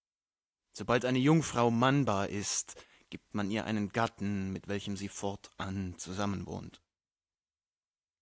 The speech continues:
Die Männer, Söhne und Enkel bleiben in ihren Familien. Das älteste Glied einer Familie ist deren Oberhaupt, und wenn die Jahre seine Geisteskraft geschwächt haben, wird er durch denjenigen ersetzt, der ihm im Alter am nächsten steht.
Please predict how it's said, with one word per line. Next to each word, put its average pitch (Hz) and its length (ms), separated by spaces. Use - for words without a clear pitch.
Die - 60
Männer, 113 580
Söhne 120 420
und 107 240
Enkel 101 600
bleiben 95 300
in 92 100
ihren 98 160
Familien. 98 800
Das - 160
älteste 113 400
Glied 104 320
einer 104 160
Familie 101 480
ist - 180
deren 101 180
Oberhaupt, 98 880
und 95 120
wenn 107 140
die 110 100
Jahre 113 300
seine 110 180
Geisteskraft - 840
geschwächt - 580
haben, 92 520
wird 98 140
er 98 100
durch 110 320
denjenigen 107 640
ersetzt, 95 680
der 101 120
ihm 101 160
im 95 220
Alter 98 600
am 92 120
nächsten 101 440
steht. - 460